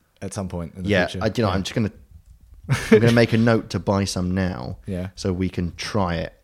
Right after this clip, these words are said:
Speaker 1: Buy some, what is it called?
Speaker 2: Gentleman's Relish.
Speaker 1: Gentleman's Relish followed by Fisherman's Friend.
Speaker 2: Oh, I love Fisherman's Friend.
Speaker 1: <laughs>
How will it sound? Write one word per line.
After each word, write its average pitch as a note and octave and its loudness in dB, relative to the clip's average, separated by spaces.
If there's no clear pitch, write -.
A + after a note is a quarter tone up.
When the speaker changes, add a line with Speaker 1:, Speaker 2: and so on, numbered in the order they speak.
Speaker 1:
Buy G#2+ 2
some, G2 -2
what A#2+ -2
is C#3+ -6
it D3+ -14
called? - -8
Speaker 2:
Gentleman's F#2+ 0
Relish. F2 -6
Speaker 1:
Gentleman's A#2+ 0
Relish G2+ -2
followed G2+ -2
by F#2 -2
Fisherman's G2 -6
Friend. E2+ -6
Speaker 2:
Oh, F#3+ 0
I - -
love G#3 -4
Fisherman's F2+ -6
Friend. - -14
Speaker 1:
<laughs> A4 2